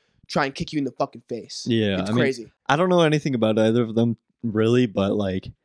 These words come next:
Speaker 1: It's like
Speaker 2: I think
Speaker 1: Master
Speaker 2: it would be,
Speaker 1: Splinter from
Speaker 2: I think, yeah, if I had to, if I had to
Speaker 1: <laughs> Teenage Mutant
Speaker 2: pick
Speaker 1: Ninja
Speaker 2: one,
Speaker 1: Turtles.
Speaker 2: I think it would be interesting to see Thompson win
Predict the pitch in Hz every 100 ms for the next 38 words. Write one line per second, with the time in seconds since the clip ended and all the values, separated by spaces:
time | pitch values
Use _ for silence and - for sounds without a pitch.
0 | _ - 170 165 160 147 143 123 127 127
1 | 135 - - 139 147 165 151 - _ -
2 | 131 113 - 139 156 165 160 151 - 131
3 | 151 156 151 127 117 196 - 196 185 156
4 | 175 160 151 160 165 156 156 160 139 127
5 | 127 143 131 120 117 113 113 101 - 104
6 | 101 - 101 117 101 98 101 95 95 95